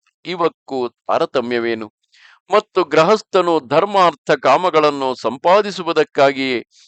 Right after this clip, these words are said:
ವಿಶೇಷ ಪ್ರಯಾಸವನ್ನು ತೆಗೆದುಕೊಳ್ಳದೆ ದೈವಿಕವಾಗಿ ತನಗೆ ಲಭಿಸಿದುದರಿಂದಲೇ ಆಯಾ ದೇಶ ಕಾಲಾನುಗುಣವಾಗಿ ತೃಪ್ತಿಯನ್ನು ಹೊಂದಬೇಕು. ನಾಯಿ ನರಿಗಳಿಂದ ಹಿಡಿದು ಚಂಡಾಲ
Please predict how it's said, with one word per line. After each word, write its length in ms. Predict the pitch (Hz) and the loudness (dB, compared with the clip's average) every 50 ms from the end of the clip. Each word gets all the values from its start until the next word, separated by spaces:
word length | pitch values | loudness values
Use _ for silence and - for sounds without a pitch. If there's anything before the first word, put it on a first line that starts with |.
| _ _ _ | _ _ _
ವಿಶೇಷ 500 | - 180 202 - 220 208 190 180 156 - | -10 -10 -8 -4 0 2 2 2 2 0
ಪ್ರಯಾಸವನ್ನು 960 | 156 139 - - 120 123 147 165 175 165 - 160 139 131 135 135 131 127 120 - - | -4 -4 -2 -2 -2 0 2 2 2 2 0 -2 -4 -4 -4 -4 -4 -6 -6 -6 -6
ತೆಗೆದುಕೊಳ್ಳದೆ 720 | - 110 131 156 151 139 - 135 127 123 123 117 117 107 101 _ _ _ _ _ _ _ _ _ 147 143 - | -6 -6 -6 -6 -8 -6 -4 -4 -2 -2 -2 -2 -2 -4 -6 _ _ _ _ _ _ _ _ _ -12 -4 0
ದೈವಿಕವಾಗಿ 840 | 185 214 240 247 214 233 - - 208 190 185 180 180 170 165 165 160 | 2 2 2 0 -2 -4 -2 0 2 2 4 2 2 2 0 -2 -2
ತನಗೆ 420 | - - 156 156 160 160 151 147 147 | 0 0 0 0 0 0 0 0 0
ಲಭಿಸಿದುದರಿಂದಲೇ 1300 | 135 131 123 123 170 196 - 202 202 185 226 226 196 196 170 165 151 156 147 151 143 135 135 127 - _ _ _ _ _ _ - 143 | 2 0 -2 -2 -4 -8 -6 -6 -6 -4 -4 -2 0 0 0 0 -2 -2 -2 0 2 2 2 0 0 _ _ _ _ _ _ -2 2
ಆಯಾ 440 | 156 165 170 156 147 143 135 131 127 | 4 4 4 4 4 4 4 2 0
ದೇಶ 420 | 120 101 127 147 190 214 190 190 | -2 -4 -4 -4 -4 -2 -2 0
ಕಾಲಾನುಗುಣವಾಗಿ 1300 | 170 139 - - 123 127 151 165 160 139 139 135 135 123 113 127 131 139 127 123 123 123 120 120 107 - _ _ _ _ _ _ _ - | -2 -2 0 2 2 4 4 4 4 4 2 2 0 -2 -4 -2 -2 0 2 2 2 2 0 -4 -12 -12 _ _ _ _ _ _ _ -12
ತೃಪ್ತಿಯನ್ನು 680 | - - _ _ - 175 165 151 143 135 135 131 127 123 123 | -12 -12 _ _ -8 -4 0 0 0 0 -2 -4 -4 -4 -6
ಹೊಂದಬೇಕು. 680 | 123 127 113 113 131 139 139 123 123 120 117 _ - 107 - _ _ _ _ _ _ _ _ _ _ _ | -8 -8 -10 -6 -4 -4 -2 -2 -2 -4 -6 _ -16 -20 -20 _ _ _ _ _ _ _ _ _ _ _
ನಾಯಿ 500 | 147 151 160 160 156 151 147 143 139 135 135 | -4 2 4 4 6 6 4 2 2 0 0
ನರಿಗಳಿಂದ 680 | 131 127 127 131 175 185 - 147 147 143 139 131 131 123 | 2 2 2 2 2 0 0 0 2 0 0 0 0 -2
ಹಿಡಿದು 440 | 127 120 - 135 135 151 143 135 131 127 117 _ _ - | -2 0 -2 -4 -4 -4 -2 -2 -4 -6 -6 _ _ -4
ಚಂಡಾಲ 600 | - 170 196 208 214 190 190 175 165 160 151 147 | 0 0 0 0 2 4 4 6 6 4 4 2